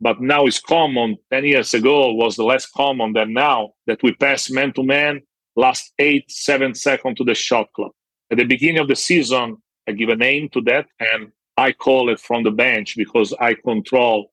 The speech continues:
the shot clock. Then during the season, players that really brings this kind of zone inside themselves, they feel and they felt absolutely when the time is passing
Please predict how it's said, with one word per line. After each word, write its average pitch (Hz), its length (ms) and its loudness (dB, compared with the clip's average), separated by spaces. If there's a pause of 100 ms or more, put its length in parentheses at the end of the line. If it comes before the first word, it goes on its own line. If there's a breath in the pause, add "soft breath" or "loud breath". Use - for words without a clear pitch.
the 104 80 -2
shot - 440 -2
clock. 123 260 0 (140)
Then 139 280 -2
during 147 280 2
the 127 60 -2
season, 127 640 -2 (220)
players 131 600 2
that 107 200 -2
really 123 420 2
brings 127 460 0
this 110 240 -2
kind 123 240 -2
of 117 140 0
zone 120 380 0 (180)
inside 123 460 0
themselves, 123 600 0 (160)
they 113 160 2
feel 151 540 2 (100)
and 113 140 -4
they 113 60 2
felt 151 300 0 (220)
absolutely 120 720 2
when 113 240 -2
the 107 80 -2 (100)
time 123 280 0
is 107 140 -6
passing 117 520 -2